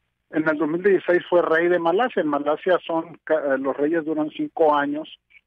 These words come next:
Está constituida por nueve regiones y cada región tiene un sultanato. En este caso le tocó ser rey a, a este señor, que renunció y una serie de detalles,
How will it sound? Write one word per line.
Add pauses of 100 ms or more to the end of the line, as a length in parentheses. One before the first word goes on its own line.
(160)
Está
constituida
por
nueve
regiones
y
cada
región
tiene
un
sultanato. (520)
En
este
caso
le
tocó
ser
rey
a,
a
este
señor, (560)
que
renunció
y
una
serie
de
detalles,